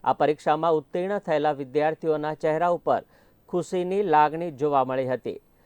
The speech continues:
દર વર્ષની જેમ આ વર્ષે પણ રાજ્યનું એજ્યુકેશન હબ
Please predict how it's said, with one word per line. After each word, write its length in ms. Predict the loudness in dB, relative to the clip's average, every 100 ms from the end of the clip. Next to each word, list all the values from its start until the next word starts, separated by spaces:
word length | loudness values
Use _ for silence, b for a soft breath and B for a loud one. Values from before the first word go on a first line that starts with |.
| b _
દર 240 | 2 4 6
વર્ષની 440 | 4 4 0 -4
જેમ 300 | 2 0 2
આ 140 | 0
વર્ષે 340 | 2 0 0 -2
પણ 260 | 0 -4
રાજ્યનું 720 | -2 0 0 2 -2 -2 -4
એજ્યુકેશન 680 | -2 -2 -4 -2 -4 -2 -4
હબ 240 | 0 0